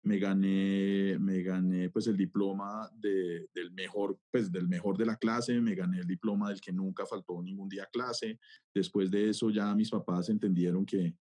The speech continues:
que era como por ahí la vuelta. Después de, después ya de seis meses de estar yo viviendo en Nueva York, conseguí un trabajo. Eh, yo trabajaba de siete de la mañana a cuatro de la tarde y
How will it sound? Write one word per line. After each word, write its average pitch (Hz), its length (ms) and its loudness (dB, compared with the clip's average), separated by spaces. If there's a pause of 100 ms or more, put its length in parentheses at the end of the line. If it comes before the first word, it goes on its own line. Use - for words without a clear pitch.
(480)
que 98 140 2
era 95 160 2
como 107 200 2
por 92 140 0
ahí 85 140 4
la 95 100 2
vuelta. 107 460 0
Después 90 580 0
de, 104 460 4
después 95 400 0
ya 104 160 -2
de 107 220 2
seis 113 240 0
meses 113 280 0
de 107 60 0
estar 92 220 -2
yo 101 100 0
viviendo 107 280 4
en 110 60 4
Nueva 95 320 -2
York, 101 300 -4
conseguí 95 260 -4
un 170 80 2
trabajo. 107 640 -8 (460)
Eh, 92 760 2
yo 85 160 -2
trabajaba 95 840 -2 (600)
de 98 260 2
siete 92 440 0
de 104 80 4
la 107 120 2
mañana 87 360 4
a - 60 -2
cuatro 110 300 0
de 107 60 4
la 87 140 0
tarde 107 500 0 (240)
y 95 240 4